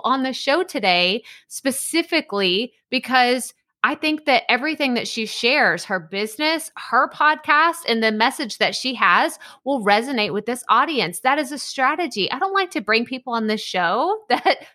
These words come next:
don't align because y'all are gonna leave. Y'all won't come back. I want y'all to come back. And I want y'all to go listen to Rachel's podcast. So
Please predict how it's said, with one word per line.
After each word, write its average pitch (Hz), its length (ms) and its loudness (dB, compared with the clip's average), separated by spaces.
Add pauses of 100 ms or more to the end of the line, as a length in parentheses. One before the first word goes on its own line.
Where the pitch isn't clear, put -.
(120)
don't 285 200 2
align 247 480 2
because 359 260 -4
y'all 320 120 2
are 349 120 4
gonna 349 220 -2
leave. 403 320 -4
Y'all 240 220 0
won't 349 200 -2
come 392 180 2
back. 440 460 2
I 208 80 4
want 392 260 -4
y'all 587 220 0
to - 60 -16
come 294 180 -4
back. 208 360 0 (280)
And 285 80 -2
I 302 60 4
want 339 220 -2
y'all 320 120 2
to 311 60 -4
go 302 100 0
listen 269 380 -6
to 254 100 -4
Rachel's 262 480 -2
podcast. - 500 -2
So 214 200 0